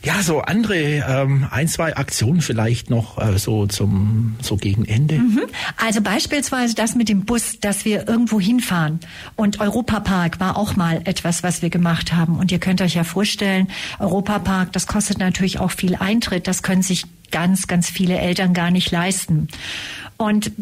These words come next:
Speaker 2: wenn wir auch immer nur sieben Kinder in so einem Bus mitnehmen können, weil es haben zwei Erwachsene auch dabei zu sein, manchmal fahren aber auch Eltern mit, die es können oder auch, äh, irgendwelche, ja, in der Schule Lehrer oder dergleichen.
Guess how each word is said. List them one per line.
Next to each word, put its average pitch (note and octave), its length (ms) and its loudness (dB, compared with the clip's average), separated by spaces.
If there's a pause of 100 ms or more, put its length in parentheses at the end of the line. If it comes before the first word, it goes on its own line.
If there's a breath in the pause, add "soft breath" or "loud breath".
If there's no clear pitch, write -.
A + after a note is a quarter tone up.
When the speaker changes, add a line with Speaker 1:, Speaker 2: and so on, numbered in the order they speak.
(120)
Speaker 2:
wenn A3 260 2
wir A#3 140 2
auch A3+ 140 0
immer B3+ 240 2
nur A#3+ 480 2
sieben A#3+ 440 2
Kinder C#4 380 2
in B3 140 4
so A#3 100 2
einem A3 140 4
Bus A3+ 240 0
mitnehmen C#4+ 440 2
können, D4 360 2
weil G3+ 200 2
es - 320 -4
haben G3 340 2
zwei F3+ 200 -2
Erwachsene G#3+ 640 0
auch A#3+ 120 0
dabei G#3+ 360 2
zu G#3+ 180 -2
sein, G3+ 480 2 (400 loud breath)
manchmal G#3 380 0
fahren G3+ 260 2
aber F#3+ 160 2
auch E3 220 0
Eltern G#3 500 2
mit, B3 400 -2
die G#3 80 2
es E3 160 -2
können A3+ 460 2
oder F#3 340 0
auch, F3 200 -2
äh, - 100 -6 (580)
irgendwelche, F3+ 680 0 (240)
ja, F3+ 240 0 (120)
in G3+ 120 2
der F#3 80 2
Schule G#3 320 2
Lehrer G3 460 2
oder G3+ 200 0
dergleichen. F#3 720 0